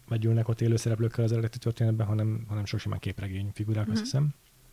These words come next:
Speaker 2: Igen, és ilyen szövegbuborékokkal kommunikálnak,
Speaker 1: Ja,
Speaker 2: ami tök
Speaker 1: igen.
Speaker 2: izgalmas.
Speaker 1: És abban is így van egy ilyen meta szintje is, ha jól tudom, hogy meg is fogják a szövegbuborékot, és üt-, üt-, ütik egymás vele, vagy ilyesmi. Tehát van benne valami
Speaker 2: Ö,
Speaker 1: ilyesmi, ha jól
Speaker 2: igen,
Speaker 1: emlékszem.
Speaker 2: meg, meg hogy ott ők tudnak, ö,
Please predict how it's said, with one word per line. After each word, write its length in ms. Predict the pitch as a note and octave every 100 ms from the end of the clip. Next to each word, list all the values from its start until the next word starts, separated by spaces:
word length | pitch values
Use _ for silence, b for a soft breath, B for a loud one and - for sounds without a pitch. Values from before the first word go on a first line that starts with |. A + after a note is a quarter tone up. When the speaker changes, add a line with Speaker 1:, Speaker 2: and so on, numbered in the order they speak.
| -
Speaker 2:
Igen, 220 | G3+ G#3
és 160 | G3
ilyen 140 | A3+ G#3
szövegbuborékokkal 1040 | - G#3+ G3 F#3+ G3 F#3 F#3+ F#3+ - F#3
kommunikálnak, 880 | - E3+ F3+ F3+ E3+ F#3+ F#3 F#3+ F#3+
Speaker 1:
Ja, 100 | A2+
Speaker 2:
ami 100 | A2+
tök 100 | A2
Speaker 1:
igen. 80 | G#2 G#2
Speaker 2:
izgalmas. 600 | G#2+ F#3+ G3+ F#3+ - -
Speaker 1:
És 100 | -
abban 220 | B2+ A#2+
is 140 | A#2+ -
így 380 | B2 C#3+ B2 A2+
van 100 | A#2
egy 100 | A2
ilyen 120 | A2+
meta 180 | A2 A2+
szintje 300 | A2 A2+ A2+
is, 80 | A2
ha 80 | A#2
jól 100 | A2+
tudom, 220 | A#2 A2+
hogy 180 | A2 A#2 -
meg 160 | A2+ G2+
is 80 |
fogják 340 | - G#2+ G2+ G2+
a 60 |
szövegbuborékot, 680 | G#2 A2 G#2+ A2 G#2+ G#2+ G#2
és 120 | F#2+ -
üt-, 280 | G#2+ - -
üt-, 160 | A2+
ütik 200 | A#2+ A2+ A2+
egymás 280 | A2 G#2+
vele, 120 | A#2 A2+
vagy 120 | B2
ilyesmi. 180 | B2 C3
Tehát 160 | C3
van 100 | D#3
benne 180 | D3 C#3
valami 280 | C3+ C3+ C3+
Speaker 2:
Ö, 40 |
Speaker 1:
ilyesmi, 240 | C3+ C3 C3
ha 60 |
jól 140 | B2 B2+
Speaker 2:
igen, 120 | B2+
Speaker 1:
emlékszem. 280 | B2+ B3 A#3+
Speaker 2:
meg, 180 | A#3 -
meg 220 | A#3+ A#3
hogy 180 | B3 A#3
ott 220 | A#3+ -
ők 240 | B3 B3
tudnak, 540 | - C#4 A3 A3 G3+ -
ö, 360 | G3 F#3+ F#3+